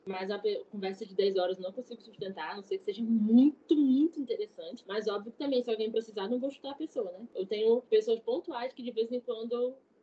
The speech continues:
falam comigo, e pedem conselho, e falam uma coisa ou outra, mas, tipo assim, muito de vez em quando.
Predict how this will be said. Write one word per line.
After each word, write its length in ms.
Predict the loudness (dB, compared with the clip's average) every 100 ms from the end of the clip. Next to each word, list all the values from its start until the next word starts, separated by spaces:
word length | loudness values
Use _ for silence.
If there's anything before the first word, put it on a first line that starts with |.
| _ -12
falam 240 | -6 -4
comigo, 420 | -2 -4 -2 0
e 60 | -2
pedem 240 | -2 -10
conselho, 600 | -8 -12 -6 -2 -2 -2
e 40 | -6
falam 240 | -8 -12
uma 80 | -4
coisa 260 | -4 2
ou 80 | 2
outra, 180 | 0 -6
mas, 100 | -14 -14
tipo 100 | -14
assim, 180 | -14 -20 -12
muito 460 | -8 -8 -6 -8 -6
de 80 | -6
vez 160 | -8
em 60 | -8
quando. 240 | -14 -20